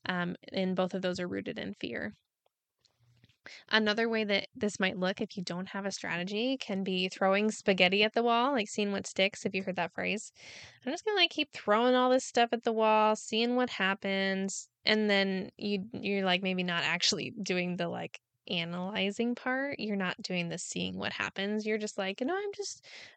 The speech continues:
I'm just still trying stuff out, you know, something will work sometime." And there is a way to do that, and there's a way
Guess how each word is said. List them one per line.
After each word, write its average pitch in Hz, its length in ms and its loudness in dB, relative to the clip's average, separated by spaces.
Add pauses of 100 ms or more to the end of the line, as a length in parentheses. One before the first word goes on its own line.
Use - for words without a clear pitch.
I'm 285 140 -2
just 311 140 -10
still 285 180 -2
trying 233 500 -2
stuff - 360 -6
out, 254 580 -2
you 220 120 -2
know, 214 500 -4
something 214 380 -4
will 247 120 -2
work 254 200 -4
sometime." 196 760 -4
And 190 280 -2 (600)
there 202 140 4
is 208 160 4
a 240 80 8
way 240 180 10
to 208 100 4
do 202 220 2
that, 208 220 4
and 190 120 0
there's 196 220 -2
a 185 60 0
way 180 380 0